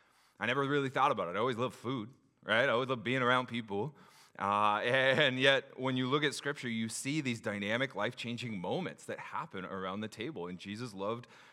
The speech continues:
to, to connect with people around the table.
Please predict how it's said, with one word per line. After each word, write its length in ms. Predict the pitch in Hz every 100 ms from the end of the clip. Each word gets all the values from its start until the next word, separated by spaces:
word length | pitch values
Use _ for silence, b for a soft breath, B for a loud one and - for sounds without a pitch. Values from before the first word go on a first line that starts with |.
| B
to, 240 | - 117 113
to 160 | - 107
connect 540 | - 110 98 120 -
with 100 | 107
people 400 | - 87 85 85 b b b b -
around 480 | 101 101 113 131 131
the 80 | 123
table. 400 | 135 139 73